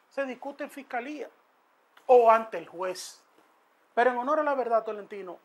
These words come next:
hay que entender, ciudadano, usted puede decir, "Sí, hay una orden, sí, muéstremela. Mire, aquí está."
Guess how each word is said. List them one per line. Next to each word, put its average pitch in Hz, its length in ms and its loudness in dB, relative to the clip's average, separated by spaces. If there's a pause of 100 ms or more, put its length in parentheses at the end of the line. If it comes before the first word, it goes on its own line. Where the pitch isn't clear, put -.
(480)
hay 285 220 8
que 262 180 -4
entender, 170 640 -10 (400)
ciudadano, 190 760 -6 (220)
usted 240 280 -4
puede 233 300 -6
decir, 208 280 -10
"Sí, 214 320 -18
hay 233 120 -2
una 269 260 -8
orden, 180 240 -10
sí, 220 180 -18
muéstremela. 160 560 -16 (400)
Mire, 180 240 -12
aquí - 160 -16
está." - 240 -18